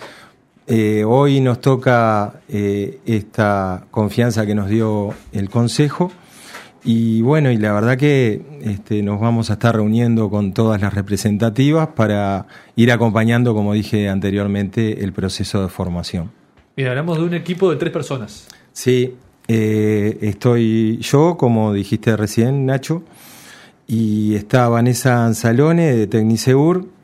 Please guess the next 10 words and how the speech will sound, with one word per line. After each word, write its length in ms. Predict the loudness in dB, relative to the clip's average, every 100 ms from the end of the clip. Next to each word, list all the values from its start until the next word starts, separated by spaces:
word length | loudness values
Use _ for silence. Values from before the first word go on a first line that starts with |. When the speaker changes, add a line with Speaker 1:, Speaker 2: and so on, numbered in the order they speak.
| _
Speaker 1:
que 300 | -6 -2 0
ella 420 | -2 -2 0 0 -6 -14 -12
ya 180 | -2 -2
está 260 | 2 0
trabajando 640 | 2 -2 0 0 2 0 0
en 80 | -2
la 100 | -2
comisión, 720 | -4 -2 -2 -2 -2 -4 -8 -10
eh, 320 | -8 -6 -10 -16 -20 -18 -16 -14
central, 600 | -4 -4 0 -2 -2